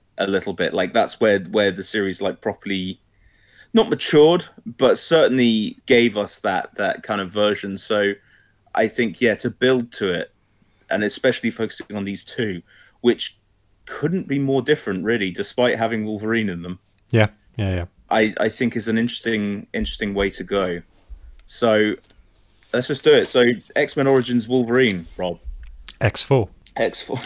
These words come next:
Speaker 1: <laughs>
Speaker 2: Starts off with no lingering X on twentieth Century Fox.
Speaker 1: What? Did, who's it directed by? Who's it got in it?
Speaker 2: Wolverine, obviously.
Speaker 1: Uh, you're meant to be the fact man.
Speaker 2: Directed by Gavin Hood.
Speaker 1: Yep.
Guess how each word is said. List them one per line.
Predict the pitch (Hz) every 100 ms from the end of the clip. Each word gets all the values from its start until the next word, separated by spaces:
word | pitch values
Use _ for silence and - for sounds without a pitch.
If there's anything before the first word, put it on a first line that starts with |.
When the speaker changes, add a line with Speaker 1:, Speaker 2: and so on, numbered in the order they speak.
| - -
Speaker 1:
<laughs> | - _
Speaker 2:
Starts | - - 151 139
off | 139 -
with | 113
no | 117 127
lingering | 123 131 123 123 131
X | 127 - -
on | 120 120 120
twentieth | 107 123 120 117
Century | 135 - 127
Fox. | 139 127 - - _ _ _ - -
Speaker 1:
What? | - 196 208 - 185
Did, | 214 254 - - - - - - -
who's | 247 339
it | 349
directed | 349 330 - -
by? | 294 277
Who's | 277 277
it |
got | 269 277 202
in | 196
it? | 202 - - _ -
Speaker 2:
Wolverine, | 101 95 104 110 104
obviously. | 85 92 101 98 _ - -
Speaker 1:
Uh, | 170 175
you're | 233
meant | 240 240
to | 240
be |
the | 214
fact | - 254 - -
man. | 127 95 87 _ _ _ _ - - - - - - _ _ _ _ _ _ -
Speaker 2:
Directed | 139 139
by | 160
Gavin | 139 113 101
Hood. | 120 - _ _ _ _ _ _ -
Speaker 1:
Yep. | - -